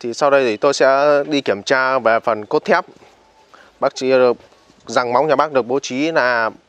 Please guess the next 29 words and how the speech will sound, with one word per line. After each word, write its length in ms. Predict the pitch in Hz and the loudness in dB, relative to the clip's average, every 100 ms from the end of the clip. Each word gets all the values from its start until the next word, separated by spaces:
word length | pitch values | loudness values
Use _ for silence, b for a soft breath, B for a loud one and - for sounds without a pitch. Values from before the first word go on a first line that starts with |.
| _ | _
ba 260 | 143 139 139 | -2 -2 0
cây 180 | 151 139 | -2 -2
phi 200 | 147 139 | -2 -2
mười 220 | 127 113 | -2 -2
tám 280 | - 131 147 | 0 -2 0
trên 300 | 160 147 123 | 0 0 0
và, 140 | 117 | -2
à, 180 | - 160 | 0 2
ba 180 | 165 135 | 2 0
cây 160 | 151 | -4
phi 120 | 147 | -2
mề, 220 | 135 120 113 | 0 0 0
à, 160 | 104 | -2
ba 140 | 123 135 | -2 0
cây 180 | 147 | -2
phi 80 | 139 | 0
hai 120 | 139 | 0
mươi 220 | 135 139 135 B B B - | 2 0 0 B B B -2
trên 220 | 143 135 | 0 2
và 140 | 120 | 2
ba 180 | 123 139 | 2 0
mươi 180 | 143 139 | 0 0
cây, 280 | 147 139 139 B B B B B B | 2 2 -2 B B B B B B
ba 460 | 135 139 139 135 - B B B B B _ _ | 0 2 0 -4 -8 B B B B B _ _
cây 220 | 147 143 139 | 2 2 0
phi 160 | 151 | 0
hai 140 | 151 143 | 0 2
mươi 220 | 143 139 | 2 2
dưới. 240 | 123 135 | 2 2